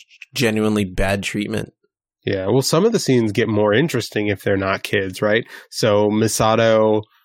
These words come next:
Speaker 2: um, like, that ambiguous scene where she maybe throws herself at Shinji, um, kind of
Speaker 1: Yeah, but it's all Misato and Shinji that gets better. The rest of it's still <laughs> bad.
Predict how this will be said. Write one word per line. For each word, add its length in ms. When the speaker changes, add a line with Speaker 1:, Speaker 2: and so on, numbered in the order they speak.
Speaker 2:
um, 640
like, 240
that 140
ambiguous 540
scene 240
where 140
she 340
maybe 460
throws 400
herself 400
at 100
Shinji, 600
um, 500
kind 460
of 240
Speaker 1:
Yeah, 80
but 120
it's 100
all 160
Misato 480
and 80
Shinji 360
that 120
gets 160
better. 260
The 80
rest 220
of 80
it's 120
still 160
<laughs> 20
bad. 420